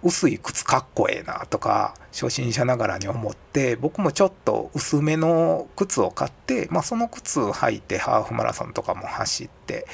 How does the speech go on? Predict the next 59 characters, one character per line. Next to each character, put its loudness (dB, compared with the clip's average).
ア 4
デ -2
ィ -2
ダ -4
ス -4
の -10
ね、 -4
ア 4
デ 0
ィ -4
ゼ 6
ロ、 6
ア -2
デ -12
ィ -6
ゼ 0
ロ 2
フ -4
ェ 0
ザ -4
ー、 -10
な -6
ん -6
や -6
っ -18
た -8
っ -14
け -16
な、 -14
な -2
ん 0
か -4
そ 2
ん 0
な 2
感 0
じ -2
の -2
名 -2
前 0
や -4
っ -18
た -12
ん -16
で -14
す -10
け -8
ど、 -4
た 4
だ -4
や 0
っ -4
ぱ 4
り -4
足 2
に -4
負 -6
担 2
は 4